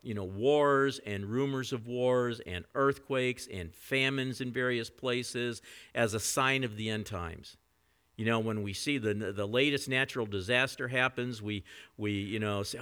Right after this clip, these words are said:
"Oh, it's, it's a sign of the times," or, "This war, country is gonna go to war against that country," or so forth. You know, "It's a sign of the end times." Well, actually, Jesus said that's only the beginning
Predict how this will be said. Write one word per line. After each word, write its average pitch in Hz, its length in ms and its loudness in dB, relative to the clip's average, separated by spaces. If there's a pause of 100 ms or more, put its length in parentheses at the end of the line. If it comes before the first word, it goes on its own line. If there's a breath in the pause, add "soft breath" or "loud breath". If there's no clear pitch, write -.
"Oh, 127 100 2
it's, - 200 -4
it's - 200 -6
a 107 140 -4
sign 123 320 0
of 113 100 0
the 104 80 0
times," 101 540 -4
or, 95 140 -4
"This 135 260 0
war, 120 380 0 (340)
country 120 300 -4
is 101 80 -8
gonna 113 180 -2
go 113 140 2
to 110 80 0
war 113 260 0
against 107 380 -4 (340)
that 117 260 4
country," 107 460 -4
or 95 80 -4
so - 240 -2
forth. 104 320 -4 (320 loud breath)
You 120 80 -2
know, 120 80 2
"It's 110 140 -2
a 101 80 -4
sign 143 340 4
of 135 80 2
the 123 140 -2
end 123 160 -2
times." 120 280 -4
Well, 131 160 2
actually, 151 420 0
Jesus 120 380 -6
said 110 280 -2
that's 120 240 0
only 123 240 -4
the 107 160 -2
beginning 98 880 -4